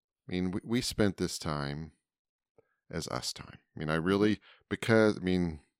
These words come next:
Speaker 1: lifestyle didn't even come into play, and I didn't want it to. We, we love talking about it. You know, it, it,
Speaker 2: Mm-hmm.
Speaker 1: you know, just when we talk about it, it gets, gets us energized, and
Speaker 2: Mm-hmm.
Speaker 1: we have a great time together. But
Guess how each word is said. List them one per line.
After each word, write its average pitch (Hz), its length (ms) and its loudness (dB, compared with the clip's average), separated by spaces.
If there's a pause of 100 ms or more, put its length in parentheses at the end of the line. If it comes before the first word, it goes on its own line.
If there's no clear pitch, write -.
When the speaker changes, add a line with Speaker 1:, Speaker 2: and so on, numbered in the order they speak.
(180)
Speaker 1:
lifestyle 82 540 0
didn't 78 180 -4
even 71 160 -2
come 67 180 -6
into 67 140 -6
play, 50 320 -6
and 60 100 -6
I 78 80 2
didn't 95 280 0
want 78 180 0
it - 100 -10
to. 50 300 -10 (400)
We, 113 120 -6 (140)
we 120 140 0
love 101 260 6
talking 78 360 -6
about 78 220 0
it. 87 100 -6 (120)
You 78 100 -8
know, 73 100 -6
it, 67 160 -10
it, - 120 -14 (320)
Speaker 2:
Mm-hmm. - 120 -8
Speaker 1:
you - 60 -8 (120)
know, 65 100 -12
just - 200 -8
when 71 80 -8
we - 60 -4
talk 110 220 -2
about 64 200 -2
it, 65 100 -6
it 69 40 -10
gets, - 380 -6 (400)
gets 78 200 -10
us - 360 -6 (100)
energized, 71 640 -2
and 69 220 -4
Speaker 2:
Mm-hmm. 64 500 -10
Speaker 1:
we 50 120 -12
have - 120 -10
a - 20 -20
great 82 140 -2
time 98 160 -2
together. 67 300 -6 (720)
But 78 200 2